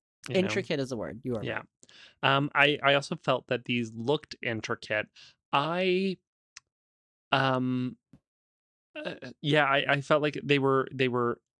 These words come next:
Speaker 1: intricate but large. He also received the feedback about more jam to the edge. I don't know what it was about these that just, they didn't look that appetizing to me, like, the, the kind of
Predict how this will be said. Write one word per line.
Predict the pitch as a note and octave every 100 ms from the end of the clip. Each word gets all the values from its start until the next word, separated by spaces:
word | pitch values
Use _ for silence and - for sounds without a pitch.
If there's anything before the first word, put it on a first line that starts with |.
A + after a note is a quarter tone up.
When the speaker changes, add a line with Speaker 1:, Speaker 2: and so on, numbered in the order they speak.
| -
Speaker 1:
intricate | D#3 E3 F3 F#3+ F#3+ _ _ -
but | C#3+
large. | B2+ A#2+ A2+ A2+ A2+
He | - B2+
also | A#2+ C#3+
received | C3+ C3 C3 A#2+ A#2
the |
feedback | B2 A#2+ A2 G#2+ A2
about | A#2+ A2 -
more | A2+ A2+
jam | A2 A#2 A2 G#2+
to | -
the | A#2 G#2
edge. | G#2 G2+ - - -
I | C3
don't | F3+ A#3
know | C4
what | A#3+ D3+ D3+
it | E3 - _ _
was | C3 A#2+ A#2+ D#3
about | F3+ G3 F#3+
these | G3+ G3+ A3
that | D#3+ B2+
just, | - B2 - _ _ _ _ _ _ _ - -
they | C#3
didn't | F#3+ A#2+ -
look | C3+ B2 F3 - -
that | - C#3 C3+ _ _ _ -
appetizing | C#3 D#3 F#3+ F#3+ G#3+ A3+ G#3+
to | G#3
me, | A3 A3+ A3+ - - - C#3
like, | C3+
the, | B2+ B2 -
the |
kind | B2+ C3
of | B2